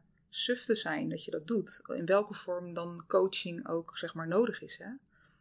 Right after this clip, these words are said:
En dat is zo mooi. Dat, eh, al die basispijlers hebben gewoon soms coaching nodig.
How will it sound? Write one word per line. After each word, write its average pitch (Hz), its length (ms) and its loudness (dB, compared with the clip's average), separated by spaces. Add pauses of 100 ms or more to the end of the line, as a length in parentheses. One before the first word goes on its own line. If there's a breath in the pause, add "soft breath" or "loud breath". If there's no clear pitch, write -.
(140 soft breath)
En 170 80 -4
dat 175 100 4
is 185 120 -6
zo 170 120 0
mooi. 170 460 -2
Dat, - 300 -14
eh, 175 340 -12
al 185 140 -4
die 180 120 -8
basispijlers 160 960 0
hebben 185 220 -8
gewoon 165 400 -4
soms - 340 -4
coaching 202 400 2
nodig. - 440 -8